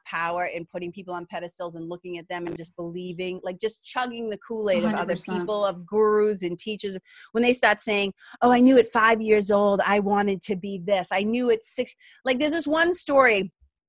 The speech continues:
Speaker 1: and I'm not gonna name who it is 'cause I'm gonna be professional and nice,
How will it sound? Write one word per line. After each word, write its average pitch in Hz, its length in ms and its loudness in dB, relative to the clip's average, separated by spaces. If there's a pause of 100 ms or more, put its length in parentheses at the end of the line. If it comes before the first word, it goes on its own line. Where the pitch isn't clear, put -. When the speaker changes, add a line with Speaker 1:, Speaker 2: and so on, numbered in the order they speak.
(340)
Speaker 1:
and 196 80 0
I'm 196 100 2
not 226 200 6
gonna 240 160 0
name 208 300 0
who 196 180 0
it 185 80 2
is 185 160 2
'cause - 100 -8
I'm 170 120 0
gonna 175 120 0
be 180 160 -8
professional 185 600 -6
and 170 160 -6
nice, 185 360 -8